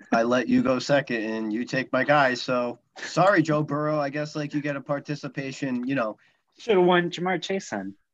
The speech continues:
Speaker 1: D Y N O T T P O T W. See, that was pretty good. I didn't even think of it, and I just rattled off, like, nine letters in a row.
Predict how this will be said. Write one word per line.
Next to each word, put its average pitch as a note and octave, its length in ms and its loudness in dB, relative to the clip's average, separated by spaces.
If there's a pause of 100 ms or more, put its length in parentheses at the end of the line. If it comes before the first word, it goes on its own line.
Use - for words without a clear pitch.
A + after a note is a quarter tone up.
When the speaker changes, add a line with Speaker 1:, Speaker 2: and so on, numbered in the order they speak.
(160)
Speaker 1:
D E3 140 4
Y D#3 240 6
N D3 160 4
O D3 80 0
T D#3 200 0
T D3+ 160 0
P C#3+ 200 -2
O C3+ 80 -6
T C#3 140 -6
W. B2+ 460 -2
See, F3 320 0
that F#3 200 4
was D#3+ 100 -2
pretty D3+ 200 2
good. C3+ 180 -4
I A#2+ 40 -2
didn't C3+ 140 -4
even B2+ 160 -4
think C3 220 -8
of D3+ 100 -2
it, D#3 180 -4
and B2 80 -6
I B2 60 -4
just A#2 260 -12
rattled A2+ 340 -6
off, G#2+ 220 -6
like, F2+ 160 -16
nine G#2 240 -8
letters G2+ 340 -8
in G2 100 -14
a F#2 60 -16
row. F#2+ 280 -8